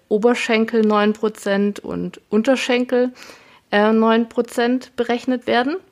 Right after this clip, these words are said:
Und unser Rumpf mit sechsunddreißig Prozent insgesamt. Das heißt, wir haben, äh, vorne den Bereich mit achtzehn und hinten den Bereich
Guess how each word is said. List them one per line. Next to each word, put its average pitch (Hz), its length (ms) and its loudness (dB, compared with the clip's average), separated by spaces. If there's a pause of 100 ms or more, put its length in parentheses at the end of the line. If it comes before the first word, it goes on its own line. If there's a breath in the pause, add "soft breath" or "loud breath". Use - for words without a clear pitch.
(1200)
Und 202 360 4
unser 196 280 -2
Rumpf 214 560 0 (1080 loud breath)
mit 220 640 0
sechsunddreißig 175 840 -4
Prozent 180 500 -4
insgesamt. 196 800 -2
Das 190 200 -8
heißt, 190 520 2
wir 180 120 -4
haben, 185 380 0
äh, 165 320 -8
vorne 262 540 2
den 233 240 2
Bereich 226 500 0
mit 185 180 -6
achtzehn 269 640 0
und 202 220 -2
hinten 196 340 -2
den 175 180 -4
Bereich 160 480 -6